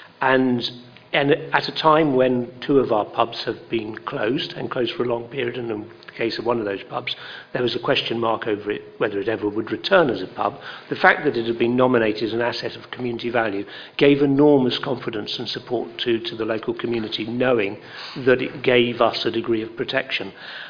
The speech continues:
I could see that it was of real and genuine value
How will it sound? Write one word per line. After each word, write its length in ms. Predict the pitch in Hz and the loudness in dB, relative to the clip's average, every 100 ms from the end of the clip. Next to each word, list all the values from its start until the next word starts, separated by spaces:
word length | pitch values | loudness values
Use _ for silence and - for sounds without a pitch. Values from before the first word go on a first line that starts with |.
| - - | -14 2
I 160 | 139 | 4
could 220 | 143 147 127 | 6 2 0
see 520 | - 151 120 107 110 120 | -2 4 4 4 -2 -2
that 120 | 117 | 0
it 160 | 139 | 0
was 220 | 139 113 120 | 0 2 0
of 240 | 104 113 | -2 0
real 320 | 127 127 123 | 2 4 2
and 120 | 113 | 0
genuine 520 | 107 120 120 110 110 101 | 2 2 2 0 -2 -2
value 480 | 107 101 95 95 | -4 -4 -4 -6